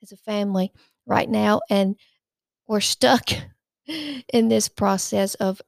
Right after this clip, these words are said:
reading these chapters where God is allotting the land, and it's very, very hard words, and it's sometimes hard reading. But I'm so glad Chris has not abandoned this reading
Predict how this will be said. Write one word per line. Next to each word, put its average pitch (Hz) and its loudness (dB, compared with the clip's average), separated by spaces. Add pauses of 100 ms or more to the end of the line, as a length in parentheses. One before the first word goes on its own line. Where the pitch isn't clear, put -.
(200)
reading 214 0
these 202 -2
chapters 196 -2
where 185 -4
God 196 -2
is 190 -2
allotting 196 -2
the 190 -4
land, 208 -2
and 185 -2
it's - -12 (100)
very, 202 -6
very 196 -4
hard 196 -8
words, 208 -4
and 185 -6
it's - -10
sometimes 196 -6
hard 202 -6
reading. 220 -4 (1600)
But 220 -2
I'm 208 -2
so 208 2
glad 196 -4
Chris 190 -6
has 196 -10
not 190 -4
abandoned 226 0
this 226 -4
reading 208 -4